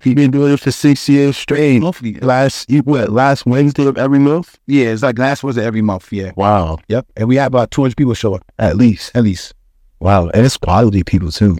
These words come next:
Speaker 2: Yeah. I mean, because now I created an atmosphere and I created a culture where we're here to network, we're here to build your brand. So if you're not coming here to network or to build or add value, then it's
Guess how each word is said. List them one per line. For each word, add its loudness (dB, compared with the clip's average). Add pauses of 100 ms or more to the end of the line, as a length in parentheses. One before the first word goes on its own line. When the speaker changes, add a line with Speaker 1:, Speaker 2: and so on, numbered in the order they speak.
(120)
Speaker 2:
Yeah. -6 (100)
I 0
mean, 2
because -2
now -2 (120)
I -4
created 0
an -2
atmosphere -4
and -2
I -4
created 0
a 0
culture -2
where -2 (300)
we're 2
here 0
to -10
network, 0
we're 0
here 0
to -12
build -2
your 0
brand. -2
So -2
if -4
you're 0
not 0
coming 0
here 0
to -6
network -2
or 0 (360)
to 0
build 0
or -2
add -4
value, 0
then -2
it's -4